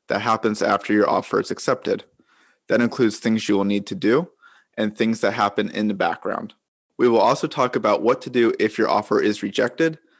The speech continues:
and how to regroup and plan for the next offer you make.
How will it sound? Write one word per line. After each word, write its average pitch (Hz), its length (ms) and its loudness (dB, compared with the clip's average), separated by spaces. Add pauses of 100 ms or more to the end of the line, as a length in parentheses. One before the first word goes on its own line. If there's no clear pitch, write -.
(200)
and 110 120 -4
how 113 180 2
to 123 160 -4
regroup 120 460 0
and 107 100 -4
plan 104 240 -2
for - 120 -8
the 104 60 -2
next 101 280 -4
offer - 280 -2
you 98 120 -2
make. - 340 -12